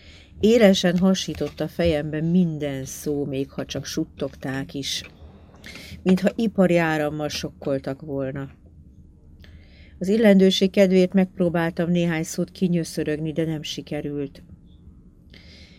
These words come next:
"Nem értem, fiam, hogy mit motyogsz", mondta anyukám, "mondd hangosabban, hogy értsem."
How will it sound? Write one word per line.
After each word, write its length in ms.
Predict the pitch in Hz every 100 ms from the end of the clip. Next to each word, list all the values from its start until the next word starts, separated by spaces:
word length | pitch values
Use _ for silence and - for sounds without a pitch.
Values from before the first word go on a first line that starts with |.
| -
"Nem 200 | 269 285
értem, 380 | 226 208 - 208
fiam, 400 | 185 220 196 190
hogy 140 | 196
mit 220 | 185 185 -
motyogsz", 600 | 160 139 - 135 - -
mondta 340 | 160 139 151
anyukám, 480 | 143 131 - 135 160
"mondd 220 | 220 214
hangosabban, 800 | 202 214 175 139 - 143 139 143
hogy 180 | 160 -
értsem." 680 | - 110 - - - - -